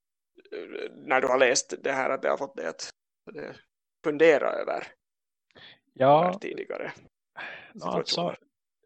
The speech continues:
Speaker 2: eh, jag vet inte, att som, till exempel bara det här med att tafsa, att, eh, som sagt,
Speaker 1: Ja.
Speaker 2: jag är inte, jag är inte,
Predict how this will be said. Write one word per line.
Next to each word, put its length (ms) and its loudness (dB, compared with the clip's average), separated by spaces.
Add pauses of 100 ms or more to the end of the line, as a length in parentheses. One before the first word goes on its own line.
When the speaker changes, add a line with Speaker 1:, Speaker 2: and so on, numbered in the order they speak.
(160)
Speaker 2:
eh, 300 -8 (500)
jag 200 -2 (120)
vet 160 -6
inte, 240 -10
att 240 -6
som, 320 0 (1700)
till 80 0
exempel 420 0
bara 180 2
det 120 -2
här 140 4
med 140 -2
att 200 -12
tafsa, 520 -6 (340)
att, 480 -8
eh, 240 4 (1040)
som 220 -8
sagt, 160 -2
Speaker 1:
Ja. 100 2
Speaker 2:
jag 60 4
är 60 2
inte, 200 -8
jag 80 0
är 40 0
inte, 300 -12